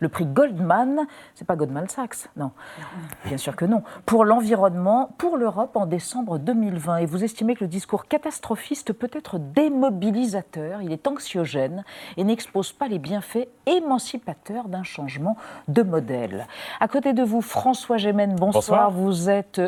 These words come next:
Speaker 1: auteur pour le giec, chercheur à l'Université de Liège et enseignant à Sciences Po, spécialiste de géopolitique de l'environnement.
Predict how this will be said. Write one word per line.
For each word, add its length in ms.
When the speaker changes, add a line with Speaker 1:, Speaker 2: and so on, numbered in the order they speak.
Speaker 1:
auteur 640
pour 300
le 240
giec, 560
chercheur 800
à 60
l'Université 840
de 100
Liège 460
et 40
enseignant 440
à 80
Sciences 260
Po, 180
spécialiste 540
de 80
géopolitique 680
de 80
l'environnement. 800